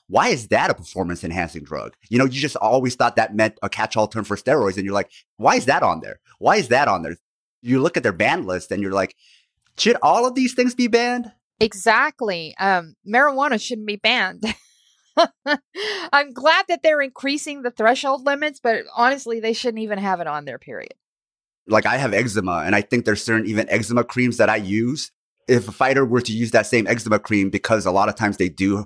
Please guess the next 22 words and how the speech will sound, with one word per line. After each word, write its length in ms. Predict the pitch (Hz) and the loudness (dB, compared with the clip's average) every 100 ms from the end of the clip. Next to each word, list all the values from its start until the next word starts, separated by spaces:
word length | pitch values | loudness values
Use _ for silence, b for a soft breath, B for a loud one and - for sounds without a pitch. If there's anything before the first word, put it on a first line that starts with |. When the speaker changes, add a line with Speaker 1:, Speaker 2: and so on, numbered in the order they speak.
| B B B | B B B
Speaker 1:
have 200 | 98 - | -4 -2
to 80 | |
be 100 | 101 | -2
steroidal 640 | 107 101 95 98 104 101 - | 0 0 2 4 4 2 0
to 400 | - 98 92 - | -4 -2 -2 -4
reduce 480 | 95 95 87 107 98 | -2 0 2 0 0
inflammation, 720 | 98 - 87 92 110 131 143 _ b b b | -4 -2 0 0 0 0 -2 _ b b b
I 100 | 107 | 0
think 240 | 143 123 | 0 2
they 120 | 120 | 2
would 260 | 117 117 110 _ _ | 4 2 0 _ _
get 180 | - 101 | 0 2
busted. 440 | 127 180 - 71 _ _ _ _ _ - | 2 -2 -6 -8 _ _ _ _ _ -6
Speaker 2:
Right. 320 | 185 156 - _ _ _ - | -4 -4 -6 _ _ _ -2
And, 220 | 220 226 | -2 0
and 140 | - | -2
we 100 | 277 | -4
saw 260 | 294 277 262 | 0 2 4
that 240 | 247 226 | 4 0
with 140 | 165 202 | -2 -6
Chad 260 | 220 190 | -2 -2
Mendez. 640 | 175 175 160 131 143 - | -2 -8 -8 -8 -10 -16